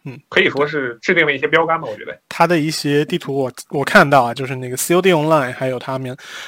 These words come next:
Speaker 1: 后面的一些部分的什么二代好像也有用，然后呢，最近出的这个 remaster 还是 remake，呃，remaster 吧，也有在用。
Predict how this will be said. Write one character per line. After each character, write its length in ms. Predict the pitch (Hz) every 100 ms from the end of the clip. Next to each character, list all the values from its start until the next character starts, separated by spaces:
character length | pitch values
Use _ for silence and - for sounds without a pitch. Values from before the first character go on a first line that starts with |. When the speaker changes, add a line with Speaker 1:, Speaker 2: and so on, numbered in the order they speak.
| -
Speaker 1:
后 260 | - 240
面 180 | 196 180
的 80 | 139
一 140 | 131
些 160 | 135 131
部 180 | - 139
分 240 | 147 131
的 80 | 120
什 140 | 117 120
么 220 | 117 120 - - - _ _ -
二 220 | 262 220
代 220 | 175 156
好 160 | 135 127
像 180 | 160 135
也 160 | 127
有 180 | 139 117
用， 200 | 120 117
然 100 | 120
后 120 | 156
呢， 100 | 156 147 147 -
最 140 | 185
近 200 | 185 160
出 300 | - 185 180
的 120 | 170
这 140 | 147 147
个 80 | 131
remaster 720 | 135 156 185 180 - 123 127
还 140 | -
是 200 | 123 135
remake， 300 | 120 120 127 143
呃， 80 |
remaster 580 | 135 156 185 269 - 185
吧， 100 | 139
也 160 | 120 135
有 120 | 156
在 140 | 127 123
用。 260 | 131 117